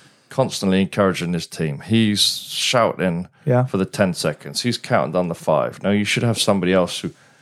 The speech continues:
Speaker 1: you shouldn't have to do all of this as a head coach.
Speaker 2: I hope
Speaker 1: So
Speaker 2: he
Speaker 1: I,
Speaker 2: get-, I, I
Speaker 1: I
Speaker 2: hope
Speaker 1: hope
Speaker 2: he's
Speaker 1: he
Speaker 2: getting a
Speaker 1: gets
Speaker 2: pay, I hope
Speaker 1: somebody
Speaker 2: he's getting
Speaker 1: there.
Speaker 2: a pay raise.
Speaker 1: No, but, like, do you get what I mean?
Speaker 2: Yeah, I
Speaker 1: I,
Speaker 2: agree,
Speaker 1: I,
Speaker 2: agree.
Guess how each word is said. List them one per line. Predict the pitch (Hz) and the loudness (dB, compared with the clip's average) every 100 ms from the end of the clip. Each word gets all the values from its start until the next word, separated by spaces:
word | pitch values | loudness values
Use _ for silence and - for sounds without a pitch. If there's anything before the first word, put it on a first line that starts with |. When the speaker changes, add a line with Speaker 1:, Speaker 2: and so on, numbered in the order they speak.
| - - | -20 -4
Speaker 1:
you | 113 | 0
shouldn't | 135 - | 2 2
have | 113 - | 0 -2
to | |
do | 104 104 | 0 4
all | 95 | 4
of | 80 | 4
this | 80 - | 2 0
as | 80 82 | -4 -2
a | |
head | 82 85 | -2 -4
coach. | - - - - - - | -2 -6 -4 -12 -14 -8
Speaker 2:
I | - | 0
hope | 123 | 0
Speaker 1:
So | 98 | 2
Speaker 2:
he | 101 | 0
Speaker 1:
I, | 104 | 2
Speaker 2:
get-, | |
I, | 131 | 0
I | 127 123 | 2 2
Speaker 1:
I | |
Speaker 2:
hope | 123 | 4
Speaker 1:
hope | 123 | 2
Speaker 2:
he's | - | 2
Speaker 1:
he | |
Speaker 2:
getting | 123 117 | 2 2
a | |
Speaker 1:
gets | 104 113 123 | 2 2 4
Speaker 2:
pay, | |
I | 120 | 4
hope | |
Speaker 1:
somebody | 131 - | 2 2
Speaker 2:
he's | 82 | 2
getting | 113 | 2
Speaker 1:
there. | 110 | 0
Speaker 2:
a | |
pay | - 110 | -2 0
raise. | 107 113 104 - - _ _ _ - | 2 2 2 0 -4 _ _ _ -2
Speaker 1:
No, | 123 | 0
but, | 120 | 2
like, | 120 | 2
do | 269 269 - | 0 -4 -6
you | - | -2
get | 117 | 2
what | 90 | 2
I | 101 | 2
mean? | 87 76 | -2 -2
Speaker 2:
Yeah, | 123 123 | 0 2
I | |
Speaker 1:
I, | - | 2
Speaker 2:
agree, | 123 | 2
Speaker 1:
I, | 107 | 2
Speaker 2:
agree. | 123 120 | 2 0